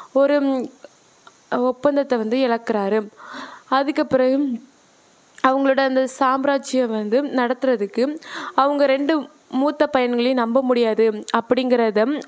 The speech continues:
ராஜேந்திரன் வந்து உணர்றாரு. அதுக்கு பிறகு அவர் வந்து விஜய்கிட்ட வந்து வாராரு. அப்போ வரும்போச்சுல அவர் வந்து first "நான் இதை பண்ண முடியாது" அப்படிங்கிற மாதிரி சொல்றாரு. அதுக்கு பிறகு அவர்கிட்ட ஒரு doctor வந்து சொல்லுவாரு,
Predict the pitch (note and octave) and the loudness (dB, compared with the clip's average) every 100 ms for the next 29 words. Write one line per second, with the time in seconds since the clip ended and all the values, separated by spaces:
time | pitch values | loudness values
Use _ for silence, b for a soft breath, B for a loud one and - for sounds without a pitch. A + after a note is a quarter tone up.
0 | - B3+ A#3+ A#3 C#4 D4 C#4 B3 G#3+ G#3 | -6 0 2 2 2 2 2 0 0 0
1 | C4 A#3+ A#3 A3 G3+ G3+ A3 G#3+ B B | 2 2 0 0 0 2 0 -4 B B
2 | B B - C#4+ D4+ D4+ C4+ C4 C#4+ C#4 | B B 0 0 2 2 2 2 2 2
3 | C4+ C4 A#3 B3 B3+ A#3 C4+ C4+ B3+ A3 | 2 2 0 2 0 0 0 0 0 0
4 | B3 A#3+ A3+ G#3 G#3 G#3+ - _ _ _ | 0 2 0 0 0 -2 -8 _ _ _
5 | - A#3+ C4+ C#4 C4 D4 C#4 A#3 A3 C4+ | -4 0 2 2 2 2 0 0 0 0
6 | D4 E4 B B C#4+ D4 D4+ C#4+ C#4+ - | -4 -10 B B 0 2 2 0 -2 0
7 | C4+ - C4+ C4+ C4+ C4 C4 A#3 B3+ B3 | 0 0 -2 0 2 0 0 -2 -2 -2
8 | A#3 A#3 A3 A3 G#3+ G#3 - A#3+ - B3+ | 0 0 0 0 0 -6 -6 -4 -2 -2
9 | A#3+ A3+ A3 A3 A#3 A#3 G#3 G#3 G3+ G#3+ | 0 0 0 -2 -2 -2 0 0 0 0
10 | G#3 B B B B B C4 D4 D4+ C4 | -2 B B B B B 0 2 2 2
11 | C4 B3+ C#4+ D4 - B3+ B3+ C#4 C4 A3 | 2 2 2 0 0 0 0 0 -2 0
12 | B3+ C4 C4 A3+ A#3 B3+ - B3+ B3+ A3 | 0 2 0 0 -2 -2 -6 -6 -4 -2
13 | A#3 D4 - B B B - C#4 C4 A#3+ | 0 -2 -4 B B B -2 0 2 2
14 | A#3 A#3 A3+ | 0 -2 -4